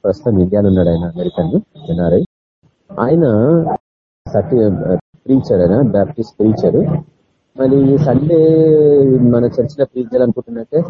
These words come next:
definitely welcome చేస్తాము, మీరే పట్టుకొని రండి" అంటే నేను అతన్ని తీసుకొని వచ్చిన సండే మార్నింగ్ ఎర్లీగా.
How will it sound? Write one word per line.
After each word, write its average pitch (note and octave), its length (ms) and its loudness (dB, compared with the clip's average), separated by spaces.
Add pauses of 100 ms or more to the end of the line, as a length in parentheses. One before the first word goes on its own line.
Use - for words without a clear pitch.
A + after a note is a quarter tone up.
(380)
definitely D#3+ 600 0
welcome C#3 340 2
చేస్తాము, C3 540 2 (420)
మీరే C#3+ 200 2
పట్టుకొని B2+ 440 0
రండి" A#2+ 280 2
అంటే A#2 160 0
నేను C#3+ 200 2
అతన్ని B2+ 240 2
తీసుకొని A2 300 0
వచ్చిన G2+ 300 -2
సండే G2+ 320 -2
మార్నింగ్ G2+ 380 0
ఎర్లీగా. F#2 480 2